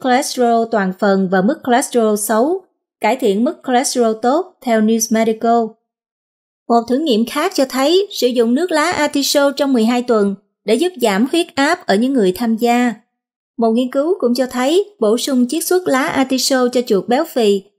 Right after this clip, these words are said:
để giúp hạ mỡ máu và ngăn ngừa xơ vữa động mạch.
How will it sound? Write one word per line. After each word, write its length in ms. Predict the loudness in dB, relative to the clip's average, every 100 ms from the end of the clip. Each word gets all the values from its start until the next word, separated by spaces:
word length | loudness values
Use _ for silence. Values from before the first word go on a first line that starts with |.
| _
để 80 | -2
giúp 180 | 0 -4
hạ 240 | -2 0 2
mỡ 200 | 2 2
máu 360 | 2 2 0 0
và 140 | -2
ngăn 200 | 0 0
ngừa 240 | 2 2 0
xơ 260 | 0 0
vữa 320 | 2 0 2
động 220 | 0 0 0
mạch. 180 | -2